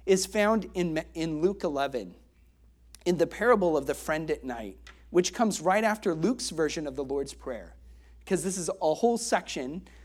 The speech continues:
Luke eleven is on prayer, begins with his version of the Lord's Prayer, and then it goes into this persistence in prayer. And this is one of my,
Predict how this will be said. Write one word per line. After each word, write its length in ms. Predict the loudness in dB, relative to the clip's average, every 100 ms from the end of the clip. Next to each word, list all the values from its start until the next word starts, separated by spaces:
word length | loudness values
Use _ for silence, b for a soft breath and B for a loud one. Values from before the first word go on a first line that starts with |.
| b
Luke 240 | 4 4 6
eleven 340 | 4 4 0
is 140 | -2
on 160 | -4 -4
prayer, 340 | -6 -6 -4
begins 400 | -6 -4 -4 -2
with 240 | 0 -2 -2 b b
his 260 | 2 2 2
version 420 | 0 0 0 -4
of 320 | -4 -8 -6
the 100 | -2
Lord's 260 | 0 -2 -4
Prayer, 320 | -6 -4 -2
and 100 | -2
then 80 | 2
it 60 |
goes 200 | 4 4
into 300 | 4 2 0
this 180 | -2 -4
persistence 680 | -8 -8 -6 -6 -4 -6 -6
in 100 | -10
prayer. 460 | -8 -8 -8 -12 -20 -20 B B B B
And 160 | 0 2
this 120 | 4
is 100 | 6
one 160 | 6
of 40 | 6
my, 160 | 4